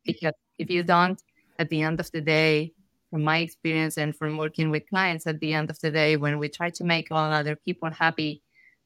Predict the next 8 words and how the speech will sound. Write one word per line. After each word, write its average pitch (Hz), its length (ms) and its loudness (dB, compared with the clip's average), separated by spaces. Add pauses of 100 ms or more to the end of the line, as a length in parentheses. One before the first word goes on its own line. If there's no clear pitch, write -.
(140)
the 156 100 4
one 160 220 0
person 165 360 -6
that 151 180 -2
gets 147 260 -2
disappointed 143 640 -4
is 135 180 -10
ourselves. - 640 -16